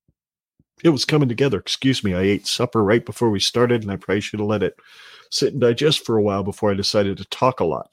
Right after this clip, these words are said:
<laughs> Um, total defense,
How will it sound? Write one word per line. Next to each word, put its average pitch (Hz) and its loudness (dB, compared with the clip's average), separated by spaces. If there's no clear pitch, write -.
<laughs> 160 4
Um, 147 2
total 170 4
defense, 147 -2